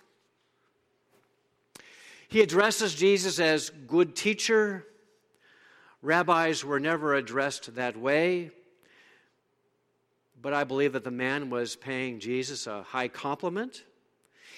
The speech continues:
He knows that Jesus is a very distinguished rabbi, and so he comes showing proper respect. Jesus responds with what seems like a rebuke.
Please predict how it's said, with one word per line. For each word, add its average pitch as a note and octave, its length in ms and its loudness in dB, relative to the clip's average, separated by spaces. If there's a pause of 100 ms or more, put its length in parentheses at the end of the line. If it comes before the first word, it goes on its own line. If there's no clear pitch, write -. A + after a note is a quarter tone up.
He E3 120 6
knows E3 480 6
that C#3 200 4
Jesus C#3+ 460 0
is B2 140 -4
a A#2 60 -4
very C3 380 2
distinguished B2 760 -4
rabbi, D#3+ 640 -2 (880)
and D3+ 100 -4
so F3+ 180 4
he F3 100 6
comes F3 420 0
showing D#3+ 380 0
proper D3 460 2
respect. A#2+ 760 -4 (800)
Jesus C3+ 340 0
responds D#3 540 0
with C#3 140 -6
what C#3+ 140 -2
seems E3+ 340 -2
like D3 180 2
a C#3 60 0
rebuke. D#3 640 2